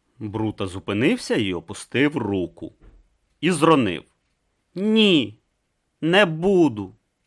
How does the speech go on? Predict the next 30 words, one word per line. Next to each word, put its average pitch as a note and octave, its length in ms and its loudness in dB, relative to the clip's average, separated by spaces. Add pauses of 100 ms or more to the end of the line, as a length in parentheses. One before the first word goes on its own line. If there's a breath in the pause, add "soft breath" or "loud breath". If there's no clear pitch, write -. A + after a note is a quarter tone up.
(680 soft breath)
А - 120 -4
тоді, G3 500 -2 (180)
і G2+ 140 -10
це A2 180 -4
було A2+ 220 -2
вперше C#3 680 0
і D#2+ 40 -12
востаннє, B2 720 0
він E2 200 -10
побачив F#2 580 -2
по-справжньому B2+ 960 -2
розлюченого F2 960 -8
Ворбіса. D#2+ 680 -12 (840 soft breath)
Траплялося C#4+ 640 2
й C#4+ 80 0
раніше, C4+ 640 0
що - 220 -12
диякон F#2+ 540 -2
сердився, A#2 840 -2 (240)
але G2 260 -2
його G#2 300 -2
спонукав D#3 500 -2
до F2+ 100 -6
цього D#3+ 380 0
розум, C3 560 0
і F2+ 80 -16
цей F2+ 280 -8
гнів C3 420 -2
навмисне G#3+ 600 -2
включався G#2+ 760 -4